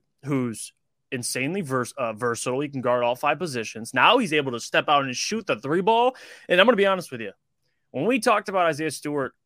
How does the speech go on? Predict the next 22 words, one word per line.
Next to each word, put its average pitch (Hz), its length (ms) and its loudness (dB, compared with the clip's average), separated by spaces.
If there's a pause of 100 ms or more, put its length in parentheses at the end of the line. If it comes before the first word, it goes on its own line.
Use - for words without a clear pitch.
you 139 100 -8
know, 117 220 -2
i-, 120 160 -8
in 147 140 -4
the 135 80 -4
summer, 120 540 -2
you 185 180 -4
know 254 160 2
how 214 80 -2
I 147 120 0
felt, 143 260 -2
Sean, 123 220 -4
about 113 280 -4
his 127 180 -10
three-point. 135 420 -2
I 156 80 6
thought 233 200 0
he'd 143 120 -4
struggle 160 380 -2
this 156 200 -8
year 160 140 -4
for, 139 180 -8